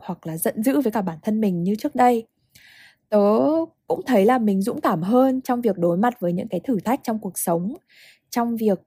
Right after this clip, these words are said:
nói ra những vấn đề của bản thân mà trước đây mình không bao giờ dám nhìn thẳng vào nó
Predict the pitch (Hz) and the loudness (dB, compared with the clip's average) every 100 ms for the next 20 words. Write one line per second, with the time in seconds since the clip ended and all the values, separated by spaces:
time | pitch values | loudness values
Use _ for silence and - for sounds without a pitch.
0 | - 175 170 190 254 240 226 220 208 180 | -10 -6 -4 0 2 2 2 0 0 0
1 | 202 220 175 160 151 - 220 220 214 202 | 2 2 0 -6 -8 0 2 2 0 -2
2 | 170 170 160 - - _ - 330 269 247 | -4 -6 -10 -14 -20 _ -2 0 4 4
3 | 233 190 - 262 254 247 233 180 170 170 | 4 2 0 0 2 2 2 0 -2 -2
4 | 240 240 214 160 156 156 143 190 359 | -2 0 -2 -4 -6 -8 -8 -8 -8